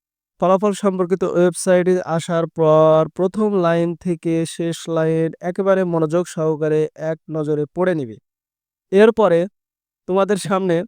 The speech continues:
পড়তে পড়তে এরকম একটি জায়গায় এসে পৌঁছাবে, যেখানে লেখা থাকবে ঢাবি সি ইউনিট ভর্তি রেজাল্ট দুই হাজার পঁচিশ অনলাইনে দেখার নিয়ম। এইখানে একটি চিত্র দেওয়া আছে, ঠিক ফলাফলটি যেই ওয়েবসাইট থেকে তোমরা সংগ্রহ করবে সেখানে এরকমই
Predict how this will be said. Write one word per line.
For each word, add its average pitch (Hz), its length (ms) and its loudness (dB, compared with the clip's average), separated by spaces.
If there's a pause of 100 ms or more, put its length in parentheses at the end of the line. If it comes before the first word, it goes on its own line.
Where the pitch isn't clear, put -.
(500)
পড়তে 190 320 0
পড়তে 196 260 -2 (180)
এরকম 214 400 2
একটি 185 260 -2 (1300)
জায়গায় 175 460 2
এসে 180 180 -6
পৌঁছাবে, 180 340 2
যেখানে 175 220 0
লেখা 175 160 4
থাকবে 185 220 0
ঢাবি 175 380 2 (180)
সি 180 140 0 (200)
ইউনিট 175 320 2
ভর্তি 165 260 -2
রেজাল্ট 170 360 0
দুই 165 140 0
হাজার 160 180 0
পঁচিশ 165 360 -2 (280)
অনলাইনে 185 480 2
দেখার 160 360 -2
নিয়ম। 120 220 -4 (360)
এইখানে 185 300 -8 (260)
একটি - 160 -16 (100)
চিত্র 214 200 -4 (120)
দেওয়া 165 180 4
আছে, 135 200 -6 (160)
ঠিক 185 180 -8 (160)
ফলাফলটি 180 480 -6 (120)
যেই 160 200 -4
ওয়েবসাইট 175 500 -2
থেকে 180 160 -8
তোমরা 175 280 -4
সংগ্রহ 170 280 0
করবে 180 300 -4
সেখানে 170 240 -2 (140)
এরকমই 180 360 2